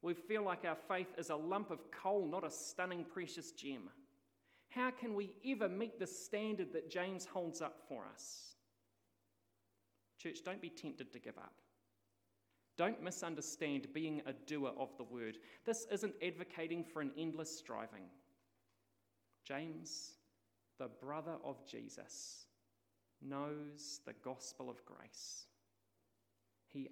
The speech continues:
understands the freedom that it brings to believers. Look at verse seventeen. He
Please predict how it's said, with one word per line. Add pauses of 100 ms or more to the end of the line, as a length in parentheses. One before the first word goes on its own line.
understands
the (220)
freedom
that
it
brings
to
believers. (300)
Look
at
verse
seventeen. (1200)
He